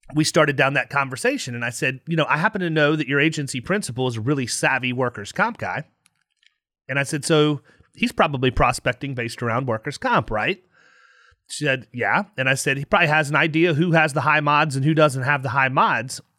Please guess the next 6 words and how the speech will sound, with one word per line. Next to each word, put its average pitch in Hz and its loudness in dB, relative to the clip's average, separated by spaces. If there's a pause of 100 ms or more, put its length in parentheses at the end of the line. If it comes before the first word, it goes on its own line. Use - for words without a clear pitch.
(180)
right?" 117 0 (960)
"Yes." 101 -4 (1000)
And 160 0
I - 4
said, 170 0
"So 190 4